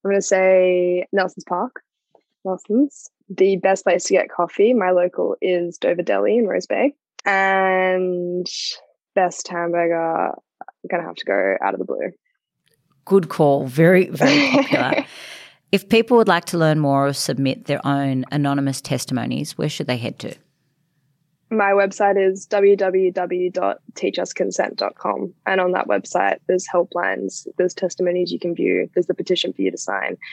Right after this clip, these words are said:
Speaker 1: and there is an anonymous platform where you can submit your story.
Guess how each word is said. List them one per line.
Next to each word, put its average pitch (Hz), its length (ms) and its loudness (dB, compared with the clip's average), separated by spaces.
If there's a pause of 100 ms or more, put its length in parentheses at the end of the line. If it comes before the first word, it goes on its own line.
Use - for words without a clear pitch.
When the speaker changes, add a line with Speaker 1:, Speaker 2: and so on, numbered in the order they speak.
(260)
Speaker 1:
and 165 500 -2 (140)
there 92 400 0
is 98 380 0
an 117 60 0
anonymous 92 400 -4
platform - 420 -6
where 98 120 -4
you - 200 -6
can - 200 -4
submit - 280 -10
your 69 120 -6
story. - 440 -8